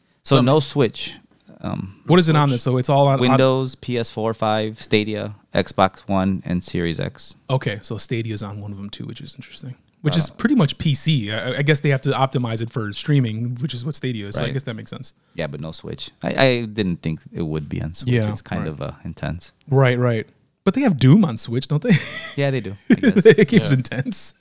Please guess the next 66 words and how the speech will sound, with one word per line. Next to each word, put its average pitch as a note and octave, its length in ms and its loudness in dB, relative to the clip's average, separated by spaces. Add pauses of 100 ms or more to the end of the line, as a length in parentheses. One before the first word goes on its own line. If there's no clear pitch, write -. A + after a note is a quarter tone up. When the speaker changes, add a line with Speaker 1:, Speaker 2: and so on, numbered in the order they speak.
(120)
Speaker 3:
<laughs> - 200 -4
Speaker 1:
I G#3+ 60 4
mean, A3 220 2
maybe G3+ 160 4
that, D#3 120 2
maybe C#3+ 180 2
it'll A2+ 80 2
be G#2 100 -2
a F#2+ 60 0
future - 300 -6
release, E2 360 -10
but C#3 80 0
Speaker 3:
Yeah, B2+ 440 6
yeah. A2+ 240 -2
Speaker 1:
I - 320 -8
Speaker 3:
But - 20 0
yeah, F#3+ 40 8
Speaker 1:
don't - 80 8
know. F3+ 40 8
Speaker 3:
so D#3 180 4
they D3+ 120 6
said D#3+ 200 2
nine C#3+ 320 2
different D#3 320 0
versions C3+ 460 2
of A2+ 100 -4
the A2 80 -8
game, A#2+ 300 -4
which A#2 200 -6 (120)
I C#3 40 -2
totally D3 340 -4
get. G#2 280 -8
That's C#3 240 -6
got, - 420 -10
that C#3 160 -6
sounds C3 220 -6
like G#2+ 140 -10
a - 60 -14
lot. G1+ 280 -16 (340)
And D#3 80 0
I F3 40 4
don't F#3 80 4
even F3 100 2
know D#3+ 80 2
how C#3+ 120 2
big A#2+ 200 -4
their G2 140 -10
team - 280 -10
is. - 300 -10 (380)
Speaker 1:
Well, B2+ 100 -2
they B2 80 2
all, C#3 380 0
maybe, B2+ 180 0
maybe, B2 280 0
may-, - 160 2 (180)
maybe B2+ 220 0
this A2 120 -2
is G#2+ 60 -4
an G#2 120 0
outdated F#2 460 -2 (280)
article D2+ 400 -12
'cause G2+ 160 -6
I - 20 2
only F#2+ 160 2
see - 200 -6
seven F2 540 -4